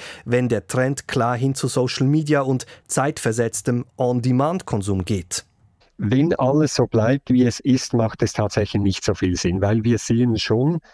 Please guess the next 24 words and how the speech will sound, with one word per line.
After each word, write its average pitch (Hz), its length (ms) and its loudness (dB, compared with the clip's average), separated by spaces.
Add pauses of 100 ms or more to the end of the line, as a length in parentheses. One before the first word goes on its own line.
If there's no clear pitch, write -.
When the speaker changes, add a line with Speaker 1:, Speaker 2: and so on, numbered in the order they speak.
Speaker 2:
bei 120 160 2
den 107 200 2
Zuschauerzahlen 131 1080 2
einen 110 300 2
starken 120 800 -2 (160)
Rückgang. 131 580 0
Also 117 180 0
gerade 113 280 0
wenn 113 160 2
wir 107 80 2
es - 100 -4
langfristig 139 800 -2 (240)
anschauen, 113 600 2
neunziger 123 500 0
Jahren 117 340 0
bis - 260 -2
heute, 113 380 0
dann 104 200 0
haben 104 280 0
diese 104 400 0
Regionalfernsehsender 110 1500 0 (400)
in 110 240 2
allen 127 340 2
Regionen 113 720 0